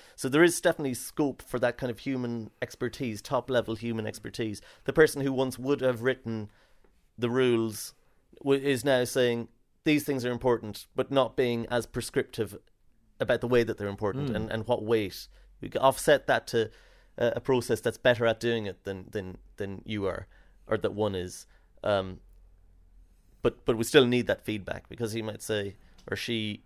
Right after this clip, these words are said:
Speaker 1: you know, would often say that something that we hadn't thought of at all is really important.
Speaker 2: Yeah. And, and so I suppose in future you
Speaker 1: Trying
Speaker 2: can
Speaker 1: to think of
Speaker 2: imagine
Speaker 1: an
Speaker 2: this
Speaker 1: example.
Speaker 2: sort of thing just being the, the norm for a lot of, um, industries. So, for example, Peter and I come from a defence background, you come from a crime background.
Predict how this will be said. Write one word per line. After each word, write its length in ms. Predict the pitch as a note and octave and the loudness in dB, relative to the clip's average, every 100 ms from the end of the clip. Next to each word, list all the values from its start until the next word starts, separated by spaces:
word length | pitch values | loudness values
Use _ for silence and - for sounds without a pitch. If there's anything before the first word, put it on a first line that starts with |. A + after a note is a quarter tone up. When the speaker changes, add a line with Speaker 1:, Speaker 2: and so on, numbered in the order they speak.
| - | -10
Speaker 1:
you 140 | A2+ | -6
know, 160 | G2+ F#2+ - _ _ _ - | -6 -8 -16 _ _ _ -6
would 260 | G#2+ G#2 - - _ - | -4 -4 -6 -20 _ -6
often 360 | A#2 - A2 G#2 | -6 -4 -6 -4
say 260 | A2+ A2 | 0 0
that 180 | G2 G2 _ _ _ _ _ | -2 -8 _ _ _ _ _
something 320 | - C3+ A#2+ | -2 0 0
that 80 | A#2 | 0
we 120 | A#2 | 0
hadn't 300 | A#2 C3+ C3 | 2 0 0
thought 240 | B2 B2 A#2 | -2 -2 -2
of 100 | G#2 | -6
at 140 | - | -6
all 300 | C3 A2 G2 - - | -4 -4 -8 -12 -12
is 140 | G2+ | -8
really 160 | G#2 G2 | -8 -10
important. 500 | G2 G2+ - - - | -10 -10 -10 -16 -10
Speaker 2:
Yeah. 260 | B2+ G#2 - _ _ _ - | -6 -6 -8 _ _ _ -8
And, 140 | B2 | -8
and 240 | C#3 C3 C3 | -6 -8 0
so 140 | D3 | 0
I 20 | |
suppose 300 | D3 F3+ D3 | 2 -2 -2
in 80 | C3 | -4
future 380 | - F#3+ - F2+ | -6 -6 -6 -6
you 40 | |
Speaker 1:
Trying 140 | A2 G#2 | -2 -2
Speaker 2:
can 60 | |
Speaker 1:
to 60 | A2+ | -2
think 100 | F2 | -2
of 40 | |
Speaker 2:
imagine 80 | A2+ | -4
Speaker 1:
an 40 | |
Speaker 2:
this 140 | A#2+ G2 | -4 -4
Speaker 1:
example. 180 | - B2 | -4 -6
Speaker 2:
sort 100 | A#2 | -4
of 20 | |
thing 200 | B2 A#2+ | -4 -4
just 220 | A2+ A#2 | -6 -6
being 340 | B2+ A#2+ A#2 G#2+ - - - _ | -2 -2 -2 -6 -12 -20 -20 _
the, 140 | B2+ | -4
the 200 | C#3+ B2 | -2 -2
norm 520 | B2+ C#3 D3+ C#2+ F2+ A2 | -2 0 -2 -4 -8 -6
for 160 | - | -2
a 60 | A2+ | 0
lot 160 | A#2 | 2
of, 240 | A2 F#2+ - | 0 -4 -8
um, 440 | A2+ G2+ G2+ G2 G#2+ | -4 -4 -2 -4 -4
industries. 580 | B2 A2 - - D2+ F2+ | -6 -6 -10 -12 -12 -10
So, 100 | F2 | -10
for 100 | G#2 | -10
example, 320 | G#2 G2 F2+ | -10 -10 -10
Peter 300 | G#2 F#2+ - | -10 -10 -8
and 80 | F#2+ | -8
I 80 | F#2 | -8
come 180 | G2 | -10
from 160 | F#2 F#2 | -10 -10
a 60 | F2+ | -12
defence 320 | F#2 G2+ - | -10 -12 -10
background, 440 | G#2 - F#2+ F2+ | -12 -10 -8 -8
you 80 | F#2 | -8
come 140 | - | -10
from 160 | F2 F#2 | -14 -14
a 40 | |
crime 260 | - G#2 G2 | -8 -6 -6
background. 420 | E2+ - F#2 F#2 | -8 -10 -10 -10